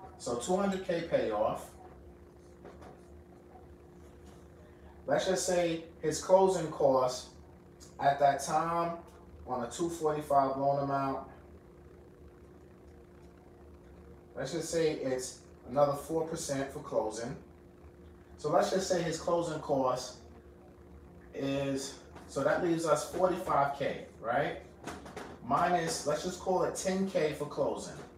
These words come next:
closing costs. Now, mind you, closing costs can get rolled into the mortgage. So his only out-of-pocket expense at that time is gonna be the price for the appraisal,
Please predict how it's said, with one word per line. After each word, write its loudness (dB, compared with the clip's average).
closing 0
costs. -2
Now, 0
mind 4
you, -4
closing 6
costs 4
can -2
get 4
rolled 4
into -2
the -2
mortgage. 0
So -4
his -6
only 2
out-of-pocket 6
expense -2
at 2
that 2
time 4
is 2
gonna 2
be 2
the 4
price 0
for 0
the 0
appraisal, 2